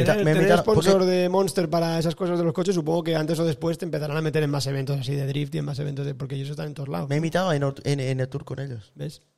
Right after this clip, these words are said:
Speaker 2: Ya, pues con eso ya me lo dices todo.
Speaker 1: Pero querían que, quería que fuera, que conduciera hasta Andorra con el coche, es muy,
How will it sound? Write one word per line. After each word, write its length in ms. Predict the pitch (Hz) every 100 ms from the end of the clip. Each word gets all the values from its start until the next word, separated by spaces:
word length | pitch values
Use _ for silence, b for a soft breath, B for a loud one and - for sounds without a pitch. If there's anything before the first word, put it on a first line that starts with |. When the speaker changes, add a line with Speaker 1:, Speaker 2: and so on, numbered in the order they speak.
| _ -
Speaker 2:
Ya, 160 | - - _ -
pues 160 | 151
con 120 | 175 143
eso 120 | 139
ya 120 | 139
me 80 | 143
lo 40 |
dices 200 | 147 151
todo. 120 | - 147
Speaker 1:
Pero 380 | 139 135 - -
querían 240 | 135 139 139
que, 560 | 139 135 131 131 131
quería 280 | 131 131 135
que 120 | 131
fuera, 220 | 123 123 127
que 220 | - -
conduciera 440 | 123 123 110 120
hasta 160 | 113 113
Andorra 360 | 120 120 123 127
con 220 | 123 113
el 100 | 113
coche, 260 | 117 120 120
es 60 | 117
muy, 280 | 117 120